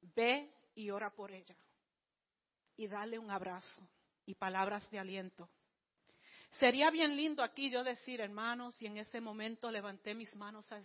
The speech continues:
cielo y dije, "Heme aquí, Señor, envíame a mí".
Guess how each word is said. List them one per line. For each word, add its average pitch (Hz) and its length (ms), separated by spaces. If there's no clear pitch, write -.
cielo 208 240
y 202 80
dije, 208 360
"Heme 220 280
aquí, 208 400
Señor, 202 480
envíame 208 640
a 175 100
mí". 175 260